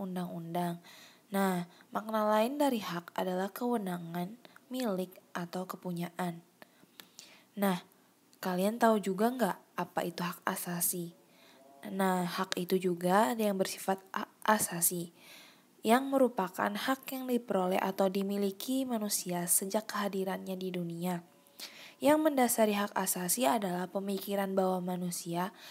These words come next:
harus memperoleh kesempatan untuk berkembang sesuai dengan bakat,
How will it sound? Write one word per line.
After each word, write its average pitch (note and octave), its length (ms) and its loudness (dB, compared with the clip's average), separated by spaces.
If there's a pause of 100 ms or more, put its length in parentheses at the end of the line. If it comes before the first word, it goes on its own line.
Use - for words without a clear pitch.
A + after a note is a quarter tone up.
(220)
harus D#4 240 8
memperoleh B3 480 4
kesempatan G3 640 -2
untuk G3+ 320 -6
berkembang G3 640 0
sesuai F3+ 400 -4
dengan F3 240 -6
bakat, F#3+ 480 -2